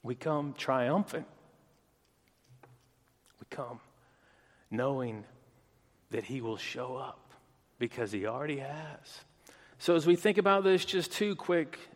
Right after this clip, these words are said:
applications. Do you have the tendency to ignore the spiritual evil around you,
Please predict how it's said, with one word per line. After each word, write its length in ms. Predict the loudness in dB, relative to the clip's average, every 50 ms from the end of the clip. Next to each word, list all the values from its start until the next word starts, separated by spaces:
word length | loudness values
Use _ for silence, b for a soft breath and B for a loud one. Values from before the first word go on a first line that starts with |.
| -4 -2
applications. 800 | -2 0 0 -2 -4 2 4 4 4 4 2 0 -2 -2 -2 0
Do 120 | 0 0
you 200 | 2 2 2 2
have 200 | 2 2 2 2
the 80 | 0 -2
tendency 680 | -2 0 2 2 2 2 2 -2 -4 -4 -6 -6 -6 -6
to 240 | -4 -2 0 0
ignore 520 | 0 0 0 -2 -2 0 0 0 0 0 0
the 140 | 0 -2 -6
spiritual 680 | -6 -10 -8 -6 -4 -2 -2 -4 -4 -6 -6 -6 -6 -4
evil 380 | -4 -4 -4 -2 -2 -2 -2 0
around 480 | 0 0 2 2 0 0 -2 -4 -4
you, 240 | -4 -4 -6 -6 -8